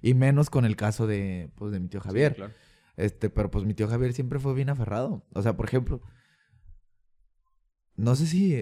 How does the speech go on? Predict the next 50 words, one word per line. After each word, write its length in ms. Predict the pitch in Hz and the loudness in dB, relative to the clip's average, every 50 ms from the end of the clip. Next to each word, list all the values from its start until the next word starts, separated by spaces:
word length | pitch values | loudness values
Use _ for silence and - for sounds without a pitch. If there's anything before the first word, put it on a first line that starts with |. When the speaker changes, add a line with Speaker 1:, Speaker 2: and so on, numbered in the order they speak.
| - - | -2 -4
Speaker 1:
esto 260 | - 123 123 - - | -4 -4 -4 -6 -10
se 80 | 147 139 | -8 -4
sepa 320 | 143 127 123 123 - 180 | -4 -4 -4 -4 -6 -6
o 140 | - - 131 | -6 -6 -6
si 120 | 110 110 101 | -6 -8 -8
no, 240 | 95 101 104 113 123 | -8 -6 -8 -8 -10
pues, 360 | - 127 120 120 - - _ _ _ | -12 -14 -14 -14 -16 -20 _ _ _
ya 440 | - - 165 95 104 101 104 107 104 | -14 -8 -4 -2 0 0 0 0 0
voy 200 | 98 95 110 123 | 0 0 0 0
a 20 | |
soltar 280 | 123 110 101 90 104 110 | 0 0 -2 -4 -2 0
un 380 | 123 127 123 117 117 113 117 113 | 0 0 0 -2 -2 -4 -4 0
secreto 420 | - 135 117 - 117 120 123 131 | 0 -2 0 0 -2 -2 -2 -2
familiar, 300 | 127 139 107 101 95 107 - | -2 0 -2 0 -2 2 4
pero, 120 | 139 131 | 4 6
por 120 | - 117 104 | 6 4 4
ejemplo, 280 | - 113 104 135 135 | 4 0 0 2 2
mi 120 | 127 117 98 | 2 0 0
tío, 460 | - - 117 139 208 277 - - - _ _ _ _ _ _ _ _ _ _ _ _ _ _ _ _ _ _ _ _ - | 2 4 6 6 6 6 4 0 -10 _ _ _ _ _ _ _ _ _ _ _ _ _ _ _ _ _ _ _ _ -18
se, 760 | - - 113 107 104 101 101 101 101 98 95 87 - - _ _ _ _ | -4 0 2 2 4 4 4 4 2 2 0 0 -4 -6 _ _ _ _
él 160 | - 110 113 117 | 2 2 4 6
ya 100 | 147 156 | 6 6
no 100 | 175 175 | 6 4
tenía 200 | - - 180 180 | 4 0 -2 -2
que 100 | - 220 | -2 -4
haber 140 | 175 - | -4 -2
luchado 300 | - 208 - - 160 165 | -4 -6 -6 -6 -4 -4
esa 160 | 165 - - 160 | -4 -4 -4 -4
última. 460 | 143 147 - 202 196 185 120 - - _ _ _ _ _ _ _ _ _ _ _ _ - | -4 -4 -4 -4 -4 -4 -4 -6 -10 _ _ _ _ _ _ _ _ _ _ _ _ -16
Speaker 2:
Ah, 140 | - - 156 - | -14 -14 -14 -14
cabrón. 380 | - 120 110 117 123 147 147 - | -16 -18 -16 -14 -14 -14 -14 -4
Speaker 1:
O 140 | - - 120 | 0 0 0
sea, 500 | - 117 117 113 110 107 101 - - _ _ | 2 2 2 4 4 2 0 -2 -8 _ _
de... 280 | - 110 113 120 - - - _ _ _ _ _ _ _ _ _ _ _ _ | -8 0 2 2 2 0 -6 _ _ _ _ _ _ _ _ _ _ _ _
tú 100 | - 190 | 4 8
lo 80 | 196 214 | 10 10
vas 160 | 202 196 190 | 10 10 10
a 40 | - 190 | 8 4
ver, 280 | 196 196 165 151 139 | 4 4 4 2 -2
si, 260 | 123 - 131 123 101 - | 0 0 -2 -2 -2 -2
si 100 | - - | 2 2
encuentro 380 | 131 123 120 139 156 165 208 202 | 2 4 6 6 6 6 6 4
el 80 | 185 170 | 4 4
reportaje, 640 | 147 123 - 113 110 - 135 143 - 226 180 170 101 | 4 4 4 2 2 2 0 0 0 -2 -4 -4 -8
tú 160 | 113 - 131 | -4 -2 -2
lo 80 | 135 | 0
vas 160 | 131 127 120 120 | 0 0 -2 -4
a 40 | 110 | -6
ver. 180 | 98 90 - - | -8 -8 -12 -14
Speaker 2:
Ajá. 320 | - 131 117 143 143 147 | -16 -12 -8 -8 -8 -8